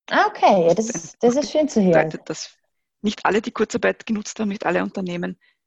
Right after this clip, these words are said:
Speaker 2: sondern viele halt auch Mitarbeiter gekündigt haben. Ist ja für die Mitarbeiter nicht schön,
Speaker 1: Mhm.
Speaker 2: aber f-, für mich jetzt gar nicht so schlecht, weil,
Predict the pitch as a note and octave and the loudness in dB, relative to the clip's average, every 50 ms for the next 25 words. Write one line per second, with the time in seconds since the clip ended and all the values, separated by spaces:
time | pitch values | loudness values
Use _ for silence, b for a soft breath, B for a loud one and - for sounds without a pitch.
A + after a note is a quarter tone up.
0 | _ _ _ _ _ - - G3+ G3 G3+ - G3+ F#3+ - A3 G3+ F#3+ G3 A3+ A3 | _ _ _ _ _ -4 -2 0 0 0 0 0 0 0 0 2 2 2 2 2
1 | F3+ F3+ F3+ - - _ _ _ _ _ - F3+ - - A3 G3+ - G#3+ G3+ - | 2 0 -2 -6 -20 _ _ _ _ _ -8 -6 -2 -2 -2 0 2 2 2 2
2 | E3+ - F#3+ F3+ F#3 - - A3 G#3+ A3 - - A3+ G3+ G3 G#3 - - A3 - | 0 0 -2 -4 -4 -4 -2 -2 -2 -2 -2 -2 -4 -2 -2 -4 -4 -4 -6 -6
3 | A3 G#3 G#3 G#3+ A#3+ - B3+ G3+ G#3+ G3 - - G3 G3 A#3 - - - - A3+ | -2 0 0 0 2 4 4 4 4 2 2 0 -2 -2 -2 -4 -2 -2 4 4
4 | A3+ D4 G4+ F#4 _ _ _ _ _ _ _ _ _ _ _ - - G3 F3+ F#3+ | 4 4 4 -2 _ _ _ _ _ _ _ _ _ _ _ -4 0 2 4 4
5 | G3+ G#3 G#3 G3+ - - _ _ _ _ _ _ _ _ _ _ _ - G#3 G3 | 4 4 2 -2 -4 -10 _ _ _ _ _ _ _ _ _ _ _ 0 0 2
6 | G3 G#3+ B3 E4+ - - - - G#3 G#3 G#3+ - A3+ - F#3+ F#3 F#3 - - G#3+ | 2 2 2 0 0 -4 -2 -2 -2 -2 -2 -4 -4 -2 0 -2 -2 -4 -6 -4
7 | F3+ F3 E3+ E3+ F3+ | -4 -2 -2 -4 -8